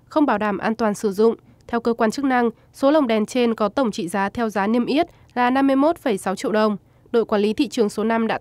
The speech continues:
tạm giữ toàn bộ số hàng hóa nêu trên để xử lý theo quy định.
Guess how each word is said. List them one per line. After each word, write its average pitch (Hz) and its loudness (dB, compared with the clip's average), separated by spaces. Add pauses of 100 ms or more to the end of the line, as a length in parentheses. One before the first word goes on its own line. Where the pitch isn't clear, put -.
tạm 262 -2
giữ 240 -4
toàn 240 -2
bộ 220 0
số 214 -6
hàng 226 -2
hóa 196 -2
nêu 233 -2
trên 247 -2 (260)
để 254 0
xử 240 -4
lý 226 2
theo 247 -2
quy 226 0
định. 233 2